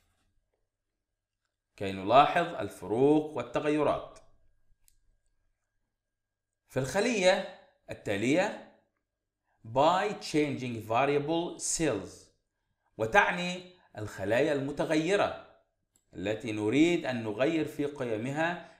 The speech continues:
كي تصل القيمة النهائية لتلك القيمة إلى عشرة آلاف. نقوم باختيار هذا السهم وتحديد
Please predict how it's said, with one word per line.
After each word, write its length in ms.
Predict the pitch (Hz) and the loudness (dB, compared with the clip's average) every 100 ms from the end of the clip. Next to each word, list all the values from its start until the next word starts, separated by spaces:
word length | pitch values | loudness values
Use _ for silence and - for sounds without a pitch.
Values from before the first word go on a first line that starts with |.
| - | -10
كي 280 | 117 113 - | -6 -4 2
تصل 680 | 202 214 170 160 147 - - - | 2 2 0 -2 -4 -8 -20 -10
القيمة 580 | 202 202 - 180 170 135 | -8 -6 -6 -4 -2 -4
النهائية 720 | 127 107 101 92 131 135 98 | -4 -6 -4 -4 -2 -2 -2
لتلك 420 | 90 90 123 - | -4 -6 -8 -8
القيمة 720 | 90 - 147 170 175 202 - - - | -10 -4 0 0 0 -4 -6 -18 -4
إلى 140 | 135 127 | 2 2
عشرة 640 | 90 98 - 131 - 170 | 0 -6 -8 -8 -4 -2
آلاف. 420 | 185 165 113 - - _ _ _ _ _ _ _ _ - | 0 0 -2 -8 -20 _ _ _ _ _ _ _ _ -14
نقوم 380 | 113 196 196 | -6 -2 0
باختيار 920 | 151 - - 101 104 131 165 - - - _ _ _ _ | 0 -4 -4 0 4 6 4 0 -8 -18 _ _ _ _
هذا 300 | 110 104 82 | -4 -2 -4
السهم 680 | - - 160 208 170 131 - _ _ _ _ _ _ _ _ _ _ _ _ _ _ _ _ _ _ _ _ _ | -6 0 2 2 -4 -12 -16 _ _ _ _ _ _ _ _ _ _ _ _ _ _ _ _ _ _ _ _ _
وتحديد 920 | 110 123 - - 143 160 160 156 - | -4 -2 -2 -2 2 4 4 2 -8